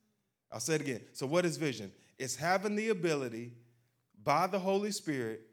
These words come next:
to foresee a plan that God has already designed before it happens. It's just like a glimpse. God will show you a vision or a plan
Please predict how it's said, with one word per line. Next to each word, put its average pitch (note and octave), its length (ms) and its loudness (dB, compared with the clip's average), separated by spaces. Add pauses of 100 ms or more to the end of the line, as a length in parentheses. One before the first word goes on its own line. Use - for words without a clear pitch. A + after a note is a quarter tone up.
(440)
to D3+ 140 0
foresee D#3+ 520 -2
a C3 120 -6
plan B2 720 -2 (300)
that A#2 200 -2
God E3+ 340 4
has C#3+ 220 -4
already D#3+ 420 0
designed B2 840 -2 (300)
before C#3 600 -2
it A#2+ 100 -8
happens. A2+ 500 -6 (240)
It's D3 160 -2
just E3+ 180 -2
like D3+ 160 -2
a A#2+ 60 -4
glimpse. A#2+ 560 -8 (600)
God G3+ 320 4
will F3 100 2
show G3 260 2
you F3 240 2
a B2 40 -2
vision C#3+ 380 -2
or A#2+ 160 0
a G#2+ 40 0
plan B2+ 480 -2